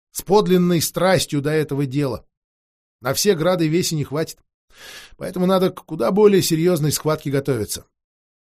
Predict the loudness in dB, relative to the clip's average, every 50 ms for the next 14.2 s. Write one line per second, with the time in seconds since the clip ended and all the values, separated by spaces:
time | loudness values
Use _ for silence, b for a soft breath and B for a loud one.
0 | _ _ _ _ _ _ _ _ _ _ _ _ -2 0 0 0 0 -4 -4 -2
1 | -2 0 0 0 -2 -4 _ _ _ _ -12 -12 -10 -6 -6 -4 -4 -4 -4 -2
2 | -2 0 0 2 2 2 0 2 0 0 0 2 2 0 0 -2 -4 -2 -2 -2
3 | -2 -2 -4 -4 -2 -2 -2 0 -2 -2 -4 -2 -4 -4 -2 -2 -4 -4 -4 -2
4 | -2 0 0 0 0 0 0 -2 -2 -2 -2 -2 -2 B B B B B B B
5 | _ _ _ _ -6 -4 -2 -2 0 0 2 2 2 0 0 -2 -2 -2 0 0
6 | 0 0 0 0 0 0 -2 -6 -8 -6 -2 0 0 2 2 0 0 -2 -4 -6
7 | -8 -10 -10 -14 -20 _ _ _ _ _ _ _ _ _ _ _ _ _ _ _
8 | _ _ _ _ _ _ -8 -4 -2 -2 -2 -2 -2 -2 -4 -4 -6 -8 -8 -4
9 | -2 0 0 0 0 -2 -6 -6 -6 -8 -10 -8 -10 -12 _ _ _ _ _ _
10 | _ -4 0 2 4 4 4 2 0 -4 -4 -2 0 2 2 2 4 2 2 0
11 | -2 -6 -8 -10 -12 _ _ _ _ _ _ _ _ _ _ _ _ _ _ _
12 | _ 4 6 8 8 8 6 4 2 -2 0 4 4 4 6 4 2 -2 -2 0
13 | 2 4 4 4 4 4 2 2 2 0 0 0 0 0 2 2 2 2 4 4
14 | 4 4 2 0